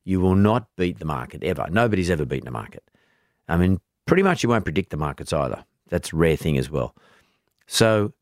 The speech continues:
look at your market, look at the aggregate demand, in my opinion, gear up when that demand picks up. Um, if your market is already in a rising tide, then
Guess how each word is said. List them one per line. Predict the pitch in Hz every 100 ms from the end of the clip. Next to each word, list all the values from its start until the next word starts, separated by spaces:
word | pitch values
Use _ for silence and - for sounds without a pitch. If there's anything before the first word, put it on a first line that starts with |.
| _ _ _ _ _ _ _ -
look | 117 143
at | 147
your |
market, | 117 104 104 104 - _
look | 123
at | 143
the | 120
aggregate | 107 101 95
demand, | 85 87 85 85 82 80 _ _ _ _ _ -
in | 85
my | 87 92 90
opinion, | 87 85 80 78
gear | 73 95 104
up | 90 - - 90 - _ - - _
when | 87 85
that | 82 -
demand | 85 82 76 73
picks | 101 -
up. | 110 113 - _ _ _ _ _ _ _ _ _ _
Um, | 82 80 78 -
if | 92 - - - -
your | 92 87
market | 92 92 87
is | 85
already | 101 120 120
in |
a | 110
rising | 113 117 117
tide, | 104 117 110
then | 80 71 90